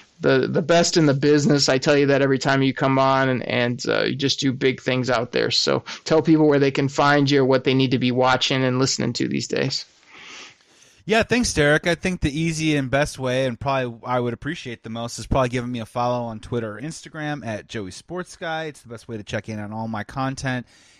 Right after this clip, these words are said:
Speaker 2: And yeah, you know, it is the off season a little bit. Baseball is gonna ramp up, but I do try and cover some general sports as well, Chicago sports too as well. Uh, recent guests, uh, I had Adam Rank on from N F L Network very recently.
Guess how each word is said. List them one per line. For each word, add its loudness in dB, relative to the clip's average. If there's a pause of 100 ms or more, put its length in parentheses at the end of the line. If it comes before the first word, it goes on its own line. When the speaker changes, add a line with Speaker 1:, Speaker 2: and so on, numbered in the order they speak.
(120)
Speaker 2:
And 2
yeah, 4
you 0
know, 0 (100)
it -2
is 2
the 0
off 4
season -2
a -2
little -2
bit. -4
Baseball -2
is -4
gonna -4
ramp -4
up, -2
but 0
I 2
do -12
try -6
and -6
cover -4
some -10
general -4
sports -14
as -18
well, -8
Chicago -2
sports -10
too -10
as -12
well. -6 (500)
Uh, 0
recent -2
guests, -4
uh, -8
I 0
had 0
Adam 2
Rank 0
on 2
from -12
N -6
F -10
L -6
Network -12
very -8
recently. -12